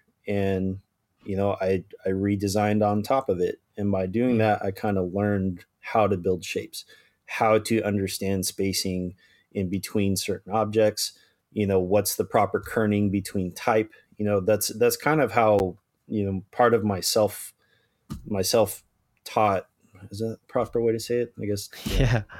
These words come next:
Speaker 2: I,
Speaker 1: I
Speaker 2: I
Speaker 1: don't
Speaker 2: know what
Speaker 1: know.
Speaker 2: you mean.
Speaker 1: It's kinda how I
Speaker 2: <laughs>
Speaker 1: taught, yeah, kinda how I taught myself, you know, at the beginning of all that. And so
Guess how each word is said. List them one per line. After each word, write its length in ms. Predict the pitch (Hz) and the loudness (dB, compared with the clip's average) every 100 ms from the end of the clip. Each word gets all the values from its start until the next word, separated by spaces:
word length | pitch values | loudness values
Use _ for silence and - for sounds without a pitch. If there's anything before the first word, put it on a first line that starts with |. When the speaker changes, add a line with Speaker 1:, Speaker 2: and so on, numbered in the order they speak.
| - | -4
Speaker 2:
I, 100 | 117 | 2
Speaker 1:
I 40 | |
Speaker 2:
I 40 | 110 | 4
Speaker 1:
don't 160 | 120 | 4
Speaker 2:
know 80 | 113 | 6
what 120 | 117 | 6
Speaker 1:
know. 40 | 117 | 4
Speaker 2:
you 60 | |
mean. 140 | 117 110 | 2 2
Speaker 1:
It's 80 | 117 | 4
kinda 220 | 190 190 | 6 8
how 140 | 165 | 8
I 80 | 139 | 6
Speaker 2:
<laughs> 40 | - | 6
Speaker 1:
taught, 280 | 151 123 120 - | 4 4 -2 2
yeah, 280 | 147 139 | 6 8
kinda 280 | 127 185 170 | 6 6 6
how 140 | 165 147 | 6 6
I 80 | |
taught 300 | 127 147 139 | 6 6 6
myself, 640 | 131 110 - 123 120 - - - | 4 2 4 6 6 2 -12 -4
you 140 | 113 | 0
know, 120 | 107 | 2
at 80 | 104 | 2
the 60 | - | 2
beginning 400 | 104 101 117 120 | -2 2 2 2
of 100 | 104 | 2
all 120 | 95 | 2
that. 240 | 98 104 - - - _ _ _ - | 2 0 -4 -18 -20 _ _ _ 0
And 180 | 120 | 2
so 500 | 113 131 123 117 107 | 4 6 8 8 4